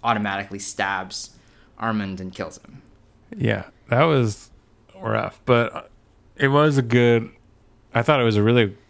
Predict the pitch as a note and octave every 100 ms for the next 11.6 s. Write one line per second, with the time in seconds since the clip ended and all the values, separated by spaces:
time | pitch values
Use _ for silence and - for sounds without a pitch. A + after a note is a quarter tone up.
0 | _ - G2+ - - A2 F2+ G2+ A#2 -
1 | A2+ G#2+ G#2 G2+ G#2 G2+ F#2+ F2+ G2 F#2+
2 | F#2 G2+ G#2 G#2 G2+ G2 G2+ - G#2 F#2+
3 | F2+ - _ - - - _ _ _ _
4 | _ _ _ _ _ _ B2 C3+ C#3 B2+
5 | A2+ A2 G#2+ A2+ G#2+ G2+ - A2 G#2+ A#2+
6 | B2+ - A2+ G2+ G2 F2+ F#2 G#2+ A2 G#2
7 | A2+ C#3 B2+ - - G2+ A2 C3+ C#3 C#3+
8 | C#3 A2+ A2+ A2+ - D3+ D3 E3 D#3+ E3
9 | A2+ A2+ A#2 B2 B2+ C3+ - _ _ _
10 | _ _ _ _ _ - - A2 G2 A2+
11 | B2 B2+ B2+ A#2+ B2